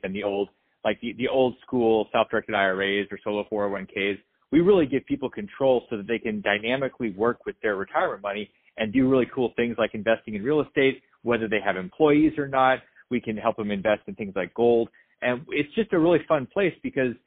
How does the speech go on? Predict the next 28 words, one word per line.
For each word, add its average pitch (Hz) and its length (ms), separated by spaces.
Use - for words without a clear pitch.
we 123 120
take 208 180
all 180 100
those 117 200
limits 143 400
and 107 80
those 101 100
shackles 123 420
and 104 120
start 101 200
breaking 110 360
them 151 160
and 107 120
giving 110 220
people 113 260
control 113 440
of 90 80
their 95 120
money. 107 380
It's, 113 180
it's 127 220
a 139 60
really 160 400
different 139 480
space 117 320
where 117 160
people - 260
don't, 120 240